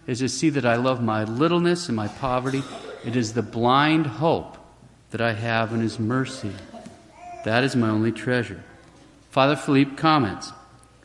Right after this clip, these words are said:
These few words are important.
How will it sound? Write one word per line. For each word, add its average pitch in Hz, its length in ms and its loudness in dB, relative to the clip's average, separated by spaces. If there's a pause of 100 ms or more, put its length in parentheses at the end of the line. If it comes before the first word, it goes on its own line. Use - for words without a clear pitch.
(220)
These 220 220 4
few 208 220 2
words 135 560 2 (520)
are 120 140 0
important. 135 640 0